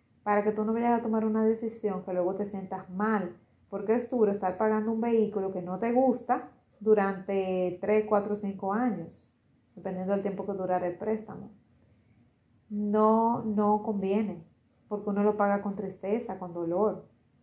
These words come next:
Entonces decidí ir, eh, cuando fui al dealer, llevé a mi padre, recuerdo, para que lo mecaniqueara, porque mi papá es me-, eh, también ingeniero electromecánico, para que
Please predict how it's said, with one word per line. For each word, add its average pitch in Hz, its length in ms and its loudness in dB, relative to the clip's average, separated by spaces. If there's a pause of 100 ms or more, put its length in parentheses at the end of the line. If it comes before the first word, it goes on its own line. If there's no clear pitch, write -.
(1080)
Entonces 233 460 -2
decidí 214 440 4
ir, 220 560 2
eh, 190 340 -2
cuando 202 300 -4
fui 208 180 2
al 226 400 2
dealer, 202 440 4 (460)
llevé 196 280 0
a 202 40 2
mi 226 140 2
padre, 208 420 4
recuerdo, 190 500 2
para 185 200 0
que 185 80 -8
lo 185 120 -4
mecaniqueara, 214 1120 2
porque 196 160 -8
mi 185 100 -6
papá 180 300 -6
es 202 80 -8
me-, 190 280 -6
eh, 180 40 -6
también 180 320 -8
ingeniero 190 400 -2
electromecánico, 202 1000 -4
para 180 240 -4
que - 280 -10